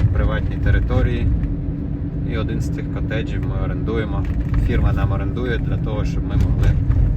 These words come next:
тут ночувати. Зараз не сезон, тому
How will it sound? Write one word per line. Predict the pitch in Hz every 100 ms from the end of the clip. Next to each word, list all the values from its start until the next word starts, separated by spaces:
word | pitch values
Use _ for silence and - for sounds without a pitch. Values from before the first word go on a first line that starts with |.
| -
тут | - -
ночувати. | - - 98 95 - - - - - - - - - - - - - - - - - - 131
Зараз | 110 104 -
не | -
сезон, | - - 127 127
тому | - - -